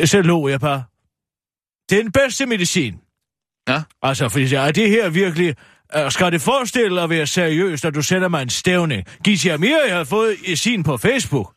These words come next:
Speaker 2: Okay,
Speaker 1: Altså,
Speaker 2: ja.
Speaker 1: helt ærligt, hvor der er den måde at drive, øh, juridisk virksomhed på.
Speaker 2: Ja.
Speaker 1: Så jeg, skal jeg virkelig tage det seriøst, at du sender sådan en til mig? Nå, jamen, han kunne ikke finde min adresse. Og så, altså.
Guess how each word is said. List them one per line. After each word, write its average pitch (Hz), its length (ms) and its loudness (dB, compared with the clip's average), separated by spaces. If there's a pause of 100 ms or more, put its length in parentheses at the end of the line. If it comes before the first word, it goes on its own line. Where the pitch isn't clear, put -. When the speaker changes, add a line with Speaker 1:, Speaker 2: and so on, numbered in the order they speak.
(140)
Speaker 2:
Okay, 170 300 2
Speaker 1:
Altså, - 160 -6
Speaker 2:
ja. 131 140 0
Speaker 1:
helt 95 160 -2
ærligt, 90 300 -2
hvor 90 80 -2
der 87 80 -2
er 85 100 0
den 92 140 -4
måde 90 220 0
at 92 80 -2
drive, 87 240 -2 (360)
øh, 98 180 2
juridisk 95 340 2
virksomhed 95 420 2
på. 92 300 0
Speaker 2:
Ja. 127 160 2 (240)
Speaker 1:
Så 123 160 0
jeg, 117 240 0
skal 160 200 0
jeg 139 100 0
virkelig 185 360 2
tage 175 160 -2
det 180 180 0
seriøst, 175 680 0
at 147 80 -6
du 165 100 2
sender 170 300 0
sådan 175 240 0
en 165 160 0
til 151 140 0
mig? 160 240 0 (160)
Nå, 127 240 0
jamen, 127 300 -2
han 160 100 -4
kunne 170 180 2
ikke 147 100 -6
finde 160 240 0
min 139 220 0
adresse. 120 640 0
Og 92 80 -6
så, 90 140 -10 (140)
altså. - 360 -6